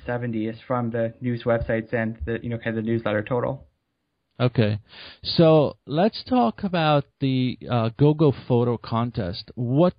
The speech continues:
Speaker 2: gave you the idea to start? And actually, before you get into that, tell our audience what GoGo Photo Contest is.
Speaker 1: Sure. So GoGo Photo Contest is kind of a,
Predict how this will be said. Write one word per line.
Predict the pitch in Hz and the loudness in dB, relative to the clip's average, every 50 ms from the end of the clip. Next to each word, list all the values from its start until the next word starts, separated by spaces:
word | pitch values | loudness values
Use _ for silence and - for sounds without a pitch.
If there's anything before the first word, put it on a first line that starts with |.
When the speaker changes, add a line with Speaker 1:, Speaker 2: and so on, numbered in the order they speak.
| _ _ _ | _ _ _
Speaker 2:
gave | - 143 139 147 139 | 0 2 2 4 4
you | 160 135 | 2 2
the | 139 135 123 | 2 4 4
idea | 117 117 110 110 120 123 117 117 | 4 2 2 2 2 2 2 2
to | 117 - 110 | 2 -2 -4
start? | - - - 120 110 113 113 - - - | -4 -2 0 2 2 2 2 -2 -4 -6
And | - 143 143 | -4 -2 -2
actually, | 127 175 185 - - 247 214 180 160 143 | 0 0 0 0 2 2 4 4 4 4
before | 127 123 143 - - - 170 165 160 | 2 0 0 0 0 2 2 4 4
you | 151 143 135 | 4 4 4
get | 117 127 127 | 4 2 2
into | 135 143 147 - 143 | 2 2 0 2 4
that, | 120 113 107 - _ - - - _ _ - | 4 4 2 0 _ -20 -20 -20 _ _ 0
tell | - 175 185 196 | 2 4 6 6
our | 202 165 | 6 6
audience | 139 139 147 147 156 147 123 110 107 107 - | 6 6 6 6 4 4 2 2 0 -2 0
what | 131 123 113 110 | 0 0 0 2
GoGo | 110 127 123 127 120 123 117 107 - - | 4 4 4 6 4 4 0 0 0 0
Photo | - 120 113 113 113 | 0 2 2 2 0
Contest | - - 110 104 104 - 107 98 95 - - | -2 -4 -4 -4 -4 -4 -6 -6 -6 -6 -6
is. | 107 101 92 - - - - - _ _ _ | -4 -4 -4 -4 -8 -12 -16 -20 _ _ _
Speaker 1:
Sure. | - - 165 156 131 - - _ - | -8 -2 -2 -2 -2 -2 -6 _ -8
So | - 135 131 | -6 -4 -4
GoGo | 131 - 160 175 175 185 165 | -2 0 -2 0 0 0 -2
Photo | - 143 143 156 156 | 0 0 -2 -2 -2
Contest | - 151 143 139 135 - 127 120 120 - - | -4 -4 -4 -4 -4 -4 -6 -8 -8 -10 -10
is | - 123 120 117 117 117 - | -6 -4 -2 -2 -2 -4 -4
kind | - 147 135 | -2 0 0
of | 127 120 | 2 2
a, | 120 120 120 117 | 2 0 0 -2